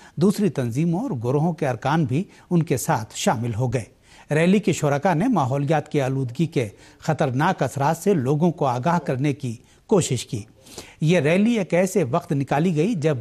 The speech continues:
ریو ڈی جنیرو میں ماحولیات اور زمین سے متعلق عالمی سربراہی کانفرنس جاری ہے۔ چین نے ایران اور گروپ پانچ جمع ایک کے مذاکرات کو کامیاب بتایا ہے۔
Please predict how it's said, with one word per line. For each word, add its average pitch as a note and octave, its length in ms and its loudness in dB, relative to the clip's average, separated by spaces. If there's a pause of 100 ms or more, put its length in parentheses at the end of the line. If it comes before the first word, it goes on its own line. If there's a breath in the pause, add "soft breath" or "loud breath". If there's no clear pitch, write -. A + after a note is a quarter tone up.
(120)
ریو E3 220 2
ڈی D3+ 160 0
جنیرو C#3 400 0
میں C#3+ 180 0 (320 loud breath)
ماحولیات C#3 680 0
اور E3 80 2
زمین C3 340 0
سے D#3+ 120 -4
متعلق C3+ 600 -2 (240 loud breath)
عالمی F3 400 2
سربراہی C#3 640 -2
کانفرنس A#2 720 -6 (420 soft breath)
جاری A#2 400 0
ہے۔ A#2+ 80 -4 (3000 soft breath)
چین A3 260 6
نے B3 80 6
ایران G3 360 4
اور G#3 100 4
گروپ F3+ 340 2
پانچ F3 240 2
جمع F3 200 4
ایک E3+ 280 0
کے F#3+ 60 2
مذاکرات C#3+ 600 0
کو E3 120 0
کامیاب C3+ 560 -2
بتایا B2+ 400 -2
ہے۔ E3 120 2